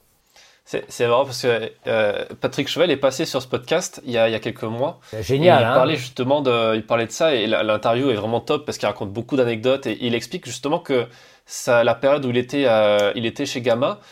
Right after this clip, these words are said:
Speaker 1: il disait qu'il, il signait même pas lui-même ses, enfin, il, il évitait de signer ses photos parce que justement il aimait pas forcément, euh,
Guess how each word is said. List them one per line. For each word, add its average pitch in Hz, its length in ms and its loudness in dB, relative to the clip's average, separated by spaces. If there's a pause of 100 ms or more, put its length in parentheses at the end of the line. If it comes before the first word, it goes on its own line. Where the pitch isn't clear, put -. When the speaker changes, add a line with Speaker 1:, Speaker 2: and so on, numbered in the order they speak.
(260)
Speaker 1:
il 123 60 -10
disait 127 240 0
qu'il, 127 380 0
il 127 120 -6
signait 131 360 -2
même 127 240 2
pas 170 160 4
lui-même 143 480 2
ses, - 160 -8
enfin, 120 200 -2 (340)
il, 131 200 -4
il 135 120 2
évitait 143 260 0
de - 60 -6
signer 147 240 0
ses 143 160 -2
photos 165 340 0
parce - 140 -4
que 135 100 0
justement 151 300 0
il 147 80 0
aimait 127 160 2
pas 147 140 2
forcément, 139 640 0
euh, 113 180 2